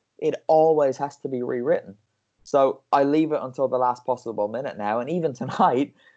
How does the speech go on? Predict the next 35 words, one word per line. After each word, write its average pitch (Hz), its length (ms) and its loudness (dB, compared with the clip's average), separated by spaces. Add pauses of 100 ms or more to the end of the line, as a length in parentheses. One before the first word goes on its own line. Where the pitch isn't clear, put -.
(120)
left 175 240 4
until 160 240 2
the 139 80 0
ninety-first, 143 920 -4 (280)
it - 140 0
was 131 160 -2
ready 135 240 0
to 120 120 -10
go. 131 340 0 (680)
And 165 120 -4
I 147 40 -6
still 196 260 0
had 165 200 -4
to, 139 280 -2
to 143 100 -10
rewrite 147 420 0
it 135 120 -2
all. 98 240 -4 (140)
They, - 220 -8
they 180 100 -4
just 185 220 -10
keep 190 260 -8
doing 196 300 -4
it. 117 100 -6
It's - 140 -10
crazy. 170 420 -2
And 131 220 -6 (360)
after 165 320 2
they 139 140 2
got 135 220 2
that - 240 -2
first 139 220 -4
goal 117 180 0
through 117 180 -6
Kurtic, - 640 -4